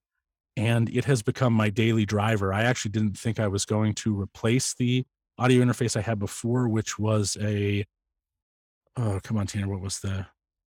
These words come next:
what was the brand? Um, Air was the model, one ninety-two six. What was the brand? Oh, which was an M Audio Air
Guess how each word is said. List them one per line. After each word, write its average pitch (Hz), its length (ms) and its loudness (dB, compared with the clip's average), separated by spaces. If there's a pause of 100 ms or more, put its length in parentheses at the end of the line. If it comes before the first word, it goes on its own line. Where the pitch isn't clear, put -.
(260)
what 147 80 -10
was 120 100 -8
the - 80 -14
brand? 117 320 -10 (1120)
Um, 101 420 -2 (720)
Air 107 220 -2
was 107 200 -2
the 101 60 -4
model, 113 460 2
one 104 160 0
ninety-two 104 380 -4
six. - 440 -6
What - 120 -14
was - 100 -14
the 123 80 -10
brand? 117 320 -6
Oh, 95 140 -4 (680)
which 113 220 2
was 120 160 6
an 117 100 6
M 120 240 4
Audio 104 680 4 (100)
Air 104 440 4